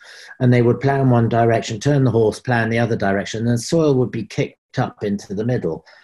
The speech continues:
And it created these things called ridge and furrows. And they then found out that the ridge and furrows, the ridge, because it was elevated, it drained quicker, and therefore in the spring,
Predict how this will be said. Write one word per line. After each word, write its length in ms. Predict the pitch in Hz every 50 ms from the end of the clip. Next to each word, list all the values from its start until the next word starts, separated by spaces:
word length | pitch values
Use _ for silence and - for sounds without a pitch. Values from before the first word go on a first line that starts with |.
| _ - _ _
And 140 | - 139 147
it 140 | 143 - -
created 440 | - 151 151 160 156 - 143 123 123
these 240 | 127 127 120 - -
things 220 | 123 117 120 113
called 240 | - 113 110 101 113
ridge 260 | 113 110 101 - -
and 160 | 110 104 101
furrows. 500 | - 117 113 107 95 85 85 85 85 - -
And 140 | 123 127 131
they 100 | 131 131
then 240 | 135 143 151 156 147
found 300 | - 135 123 123 120 113
out 280 | 113 107 107 104 - -
that 200 | 113 110 101 - -
the 320 | 110 104 101 101 101 101 - - - - - - -
ridge 240 | - 131 127 120 -
and 180 | 107 101 98 -
furrows, 500 | 139 139 131 117 98 98 107 - - -
the 140 | - 107 98
ridge, 540 | 107 143 135 104 107 120 127 - - - _ - - _ _ -
because 320 | 104 104 - 156 147 143
it 120 | 160 - -
was 160 | 120 113 - -
elevated, 760 | 135 135 143 135 113 98 98 95 98 92 - - 110 110 - - -
it 180 | 139 104 -
drained 520 | 127 120 123 120 123 127 127 127 117 - -
quicker, 560 | - 107 92 90 - - 101 113 127 127 - -
and 140 | 123 117 113
therefore 400 | 117 120 120 117 - - 120 117
in 100 | 113 110
the 40 | 104
spring, 720 | - - - _ 117 117 110 104 92 95 120 135 131